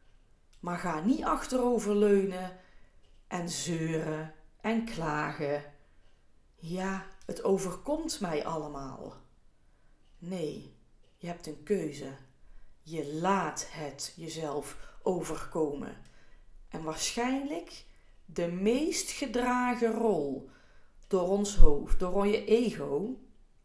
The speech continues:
is slachtofferschap. De meest gedragen rol. Daar voelen mensen zich vaak heel erg prettig bij. En die kun je op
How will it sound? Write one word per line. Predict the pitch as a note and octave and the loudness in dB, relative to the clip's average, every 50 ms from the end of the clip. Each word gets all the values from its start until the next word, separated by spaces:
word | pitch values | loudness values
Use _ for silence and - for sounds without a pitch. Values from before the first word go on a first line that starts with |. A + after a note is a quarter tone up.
| _ - - - _ _ _ _ _ - - - _ - - | _ -20 -20 -20 _ _ _ _ _ -20 -20 -20 _ -20 -18
is | - E3+ - - | -16 -10 -8 -8
slachtofferschap. | - G3 G3+ G3 - - F#3 - - - - - - - - - - - - - - - - - - - - - _ _ - - - - _ - - _ _ _ - - - - | -4 -4 -6 -6 -6 -10 -12 -12 -12 -12 -12 -10 -10 -10 -12 -12 -12 -6 -2 0 2 2 0 -2 -8 -14 -20 -20 _ _ -20 -20 -20 -20 _ -20 -20 _ _ _ -20 -20 -20 -16
De | - D#3+ | -14 -12
meest | D#3 D#3 D#3+ E3 E3+ F#3 G3+ F#3+ - - - - - - | -10 -10 -8 -6 -4 -4 -4 -4 -6 -10 -12 -14 -20 -20
gedragen | - - - - - E3+ E3 E3+ E3+ E3+ E3+ F3 E3+ | -12 -10 -8 -8 -8 -8 -8 -6 -8 -8 -8 -8 -10
rol. | F3 F3+ E3+ D#3+ - - - - - - _ _ _ _ _ - - - _ - _ _ - | -10 -8 -8 -8 -10 -12 -16 -20 -20 -20 _ _ _ _ _ -20 -20 -20 _ -20 _ _ -4
Daar | G#3 G#3 G#3 G#3 | -2 -2 -2 0
voelen | G3+ G#3 G#3 G3 F#3+ | -2 0 0 0 0
mensen | F#3+ F3+ F3 F3 F3 - - | 0 -4 -6 -6 -8 -8 -10
zich | - - E3+ D#3+ - | -8 -8 -8 -8 -8
vaak | - - E3 D#3+ D#3 D3+ D#3 - - - - - - - - | -8 -8 -8 -8 -8 -10 -12 -14 -18 -20 -20 -20 -20 -20 -20
heel | - D3+ D3 D#3 D#3+ F3 F#3+ F#3+ F#3+ F#3+ F#3 - | -18 -14 -12 -8 -6 -2 0 0 0 0 -4 -6
erg | - E3+ E3+ D#3+ D#3 - - | -8 -10 -10 -10 -12 -14 -14
prettig | - E3+ - - - D#3 - | -2 2 2 2 2 2 -4
bij. | - D3+ C#3+ D3+ D3+ D3 - - - - - - - - - - - - _ - - - - - - - - _ _ _ _ - - - - - _ _ _ - | -12 -16 -14 -14 -16 -18 -20 -20 -20 -20 -20 -20 -20 -20 -20 -20 -20 -20 _ -20 -20 -20 -20 -20 -20 -20 -20 _ _ _ _ -20 -20 -20 -20 -20 _ _ _ -18
En | - E3+ D#3 | -14 -12 -10
die | D#3+ E3 D#3+ | -10 -10 -10
kun | - - F3+ D#3 D#3 | -8 -8 -8 -6 -6
je | D3+ D#3+ - | -6 -6 -4
op | D3 - - - | -6 -6 -4 0